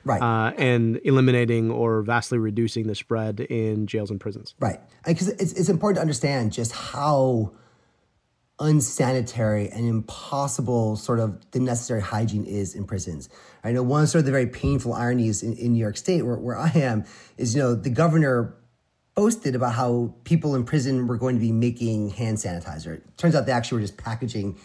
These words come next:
Speaker 1: hand <laughs> sanitizer made elsewhere. But his claim was they're gonna be making hand sanitizer, which they themselves could never use because hand sanitizer has alcohol,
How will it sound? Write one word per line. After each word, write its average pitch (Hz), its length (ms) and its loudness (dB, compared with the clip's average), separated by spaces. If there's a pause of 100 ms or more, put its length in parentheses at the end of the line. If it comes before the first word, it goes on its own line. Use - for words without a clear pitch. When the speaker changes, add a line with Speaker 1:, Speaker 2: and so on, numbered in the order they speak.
(320)
Speaker 1:
hand 143 220 -2
<laughs> - 40 -8
sanitizer 131 520 0
made 113 160 -4
elsewhere. 143 460 0 (220)
But 156 100 4
his 160 100 8
claim 233 220 0
was 185 120 4
they're 175 120 4
gonna 170 80 4
be 147 120 2
making 139 400 -2
hand 131 280 -6
sanitizer, 101 680 -6 (140)
which 190 280 4 (300)
they 151 240 4
themselves 147 800 2 (140)
could 156 180 2
never 139 440 0
use 117 640 0 (320)
because 127 300 0
hand 160 260 4
sanitizer 156 380 2
has 123 220 0
alcohol, 113 600 -2